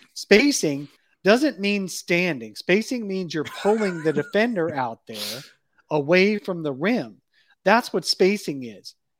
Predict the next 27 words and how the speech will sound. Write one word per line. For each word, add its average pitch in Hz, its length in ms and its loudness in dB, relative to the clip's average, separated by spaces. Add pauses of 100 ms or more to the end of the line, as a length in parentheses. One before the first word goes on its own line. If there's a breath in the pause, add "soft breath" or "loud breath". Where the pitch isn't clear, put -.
(720)
Just 247 220 -2
'cause 247 140 2
Dario 196 340 2
stands 208 560 0
out 147 180 2
by 139 140 0
the 127 100 -10
three-point 156 380 -4
line 143 160 -4
doesn't 214 260 -4
mean 214 200 -4
anyone's 196 320 -6
gonna 180 180 -4
defend 180 380 -4
him 117 100 -8
because 131 220 -8
he 143 80 -6
hasn't 160 260 -6
shot 160 260 -2
over 139 200 -4
thirty-three 139 560 -6
percent 123 400 -12
on 117 280 -16
threes 117 400 -10
in 113 80 -16
a 110 60 -18
while. 107 240 -14